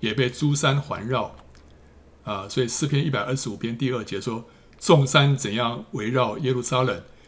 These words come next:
耶和华也照样围绕他的百姓，从今时直到永远。”啊。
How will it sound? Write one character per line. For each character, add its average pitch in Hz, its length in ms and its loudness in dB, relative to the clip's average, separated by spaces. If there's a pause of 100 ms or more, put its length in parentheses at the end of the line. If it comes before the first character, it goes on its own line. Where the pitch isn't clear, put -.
(120)
耶 147 140 4
和 147 120 2
华 117 200 2
也 98 120 -4
照 123 200 0
样 110 260 -2
围 101 100 -4
绕 117 200 -2
他 113 160 -6
的 117 100 -8
百 92 200 -8
姓， 101 220 -8 (400)
从 117 320 -2
今 143 280 4
时 110 360 -4
直 113 200 -8
到 107 180 -2
永 98 260 -10
远。” 98 220 -10 (100)
啊。 - 160 -16